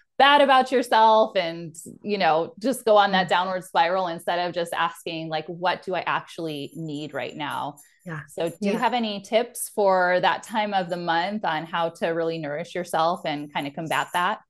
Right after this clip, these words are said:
Speaker 2: Yeah, I, I think I'd say that the number one thing, um, that I tell my clients, and of course I also do, is to make sure that you're eating regularly and enough.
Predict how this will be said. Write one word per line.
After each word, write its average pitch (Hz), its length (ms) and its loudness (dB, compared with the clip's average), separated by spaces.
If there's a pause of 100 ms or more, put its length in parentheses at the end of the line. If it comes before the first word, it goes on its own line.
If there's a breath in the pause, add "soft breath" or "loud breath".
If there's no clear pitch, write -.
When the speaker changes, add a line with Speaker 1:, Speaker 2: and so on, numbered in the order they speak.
(400)
Speaker 2:
Yeah, 202 360 4
I, 185 220 4
I 185 220 2
think 208 320 0
I'd 180 260 0
say 202 260 2
that 233 180 0
the 185 100 0
number 180 400 2
one 156 240 -2
thing, 151 440 -4 (360 loud breath)
um, 143 400 2
that 160 140 2
I 151 160 2
tell 151 180 -4
my 139 140 -4
clients, 196 360 2
and 160 100 -2
of 156 60 -10
course 156 240 0
I 127 360 0
also 165 300 0
do, 147 240 -4
is 160 240 -4 (280 loud breath)
to 226 80 2
make 208 200 2
sure 185 120 2
that 165 260 2
you're 165 220 2
eating 170 320 -4
regularly 202 760 2
and - 140 -2
enough. - 540 -4